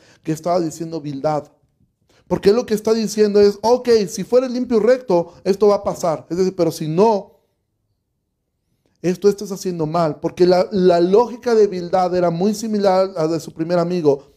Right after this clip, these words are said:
Versículo veinte, vemos qué es lo que pensaba realmente Bildad. "He aquí, Dios no aborrece al perfecto,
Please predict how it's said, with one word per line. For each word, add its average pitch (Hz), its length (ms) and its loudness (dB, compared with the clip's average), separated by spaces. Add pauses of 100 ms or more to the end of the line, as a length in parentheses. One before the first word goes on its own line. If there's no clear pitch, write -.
Versículo 196 420 0
veinte, 196 280 2
vemos 175 500 -2
qué 180 80 0
es 175 60 4
lo 175 100 0
que 170 80 -4
pensaba 160 380 -2
realmente 160 400 -4
Bildad. 147 360 0 (320)
"He 196 140 4
aquí, 247 680 0 (260)
Dios 208 600 4
no 220 140 2
aborrece 214 760 2
al 190 220 2
perfecto, 151 960 -4